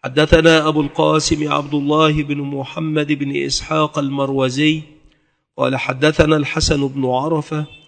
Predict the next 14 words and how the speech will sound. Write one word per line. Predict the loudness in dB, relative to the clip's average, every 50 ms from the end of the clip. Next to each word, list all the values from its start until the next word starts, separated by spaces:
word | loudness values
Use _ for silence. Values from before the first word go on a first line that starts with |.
| _ _ _ _ _ _ _ 0
قال | 2 2 4 2
حدثنا | 0 -2 -4 -4 0 0 0 2 2 2 2 2 2
المحاربي | 2 0 0 -2 -4 -2 -2 0 0 0 2 2 2 2 2 2 2 0 -2 -8 -14 -18 _ _ _ _ _ _ _ _ _ _
عن | -2 0 0 2
الأعمش | 0 0 0 0 2 2 2 4 4 2 2 4 4 2 2 2 -2 -6 -16 -20 _ _ _ _ _ _ _ _ -2
عن | -2 -2
مسلم | -2 -2 -2 -2 -2 -4 -4 -6 -2 0 2 2 4 2 2 2 0 -4 -8 -14 _ _ _ _ _ _ -6
هو | -4 0 2 2 2
ابن | 2 0 -2 -4 -2 -2 -2 -2
صبيح | -2 -2 -2 -2 0 0 2 2 2 2 0 0 -2 -2 -2 -2 -2 -4
وقد | -4 -4 -4 -4 -4 -4 -4 -4 -2
مر | 2 4 6 6 6 4 0 -16 -20 -20 _ _ _ _ _ _ _ _ -8
وهو | -4 0 2 2 2
ثقة | 2 2 0 0 2 -2 -6 -6